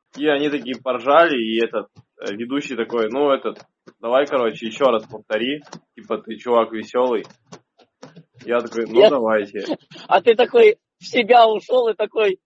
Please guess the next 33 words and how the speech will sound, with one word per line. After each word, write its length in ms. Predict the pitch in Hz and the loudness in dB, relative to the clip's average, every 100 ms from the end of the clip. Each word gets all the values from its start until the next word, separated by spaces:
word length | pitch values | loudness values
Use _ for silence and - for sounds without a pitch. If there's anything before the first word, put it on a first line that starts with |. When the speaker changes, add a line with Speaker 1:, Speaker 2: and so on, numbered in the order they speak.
| _ _ | _ _
Speaker 2:
"Не 140 | 170 208 | -4 -2
буду". 360 | 180 165 147 160 - - | 2 2 2 -2 -4 -2
<laughs> 840 | - 277 - 269 - 247 - - _ 110 | 2 2 2 -2 -2 -6 -8 -20 _ -10
Speaker 1:
Ну, 160 | 123 | -4
почти, 480 | 120 143 143 - 180 | 2 4 2 -6 -4
не, 100 | 135 143 | 2 4
я 140 | 120 120 | 4 2
сказал: 340 | - 135 151 | 2 2 4
"Давайте", 500 | 135 127 139 190 - 127 | 6 6 6 4 0 -4
но 260 | 113 113 | 0 0
в 100 | 120 | 0
итоге 300 | 117 143 170 151 | -2 0 0 -4
получилось, 420 | 131 120 143 160 | -6 -8 -8 -10
как 120 | - 113 | -10 -10
будто 220 | 120 123 | -6 -2
я 60 | 127 | 2
реально 220 | 127 131 | 2 0
в 100 | - | -4
себя 260 | 127 120 120 | 2 8 8
ушел, 380 | 113 - 147 | 6 4 2
потому 380 | 170 139 120 120 - | 2 0 0 -2 -8
что 200 | 113 - _ - - - - _ - | -14 -16 _ -20 -20 -20 -20 _ -12
повторить 480 | 127 - 135 170 165 | -12 -6 -4 -4 -4
я 80 | |
нихуя 320 | 139 127 127 131 | -6 -4 -4 -4
не 80 | |
смог. 360 | 123 127 110 92 | -6 -4 -4 -4
Ну, 100 | 110 | -8
уже 180 | 127 156 | -6 -6
и 60 | |
Speaker 2:
Не, 20 | 143 | -6
ну 60 | |
Speaker 1:
настроение 680 | 127 - 208 - 113 127 110 | -6 0 2 2 -4 -10 -16